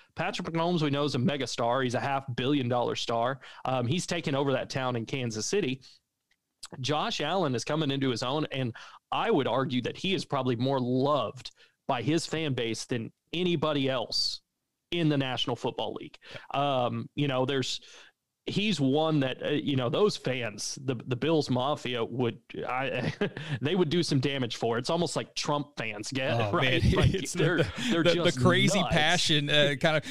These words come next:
Speaker 2: and you know the Home Depot and Lowe's, they're, they're rooting for the Bills to win, Chad, 'cause the
Speaker 1: Oh my
Speaker 2: table, the table
Speaker 1: gosh.
Speaker 2: breaking is going to be
Speaker 1: It's
Speaker 2: an
Speaker 1: gone.
Speaker 2: all-time high this weekend if it happens, bud. So.
Speaker 1: Absolutely, absolutely. And then,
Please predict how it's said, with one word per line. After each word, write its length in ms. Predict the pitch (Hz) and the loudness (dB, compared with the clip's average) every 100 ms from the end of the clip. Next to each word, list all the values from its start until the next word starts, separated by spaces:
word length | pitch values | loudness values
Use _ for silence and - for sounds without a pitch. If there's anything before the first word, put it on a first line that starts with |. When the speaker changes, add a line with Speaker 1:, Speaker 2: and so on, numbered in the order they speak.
| 185 | -2
Speaker 2:
and 140 | 170 | 2
you 60 | 170 | 4
know 140 | 214 | 4
the 80 | 214 | 4
Home 240 | 175 180 | 4 4
Depot 400 | 151 160 175 165 | 2 4 6 6
and 100 | 156 | 6
Lowe's, 300 | 135 147 147 | 6 6 4
they're, 260 | 131 127 156 | 4 4 4
they're 160 | 143 160 | 4 4
rooting 260 | 151 147 | 4 2
for 160 | 147 139 | 2 2
the 80 | 120 | 4
Bills 240 | 135 127 | 4 4
to 60 | 123 | 4
win, 180 | 135 | 4
Chad, 220 | 135 127 120 | 4 2 2
'cause 100 | 113 | 2
the 80 | |
Speaker 1:
Oh 60 | - | 4
my 80 | 165 | 4
Speaker 2:
table, 200 | 170 143 | 4 2
the 120 | 139 | 2
table 320 | 127 175 185 | 4 4 4
Speaker 1:
gosh. 60 | 151 | 4
Speaker 2:
breaking 400 | 143 143 143 131 | 4 4 2 2
is 100 | 123 | 2
going 240 | 123 139 | 2 2
to 80 | 131 | 2
be 140 | 123 127 | 4 2
Speaker 1:
It's 100 | 120 | 4
Speaker 2:
an 60 | |
Speaker 1:
gone. 100 | 131 | 4
Speaker 2:
all-time 440 | 139 143 151 139 131 | 4 4 4 4 4
high 240 | 131 123 | 2 2
this 200 | 113 - | 0 0
weekend 300 | 117 123 113 | 0 0 -2
if 80 | 113 | -2
it 40 | |
happens, 360 | 117 107 107 104 | 0 0 -4 -8
bud. 240 | 107 110 | -8 -10
So. 160 | 123 131 | -8 -4
Speaker 1:
Absolutely, 840 | 208 247 - 139 135 220 131 123 - | -2 -2 0 0 2 2 2 -2 -4
absolutely. 960 | 196 226 180 - 117 151 214 135 120 | -4 -2 -4 -4 0 2 2 2 0
And 100 | 143 | 2
then, 240 | 185 156 | 4 2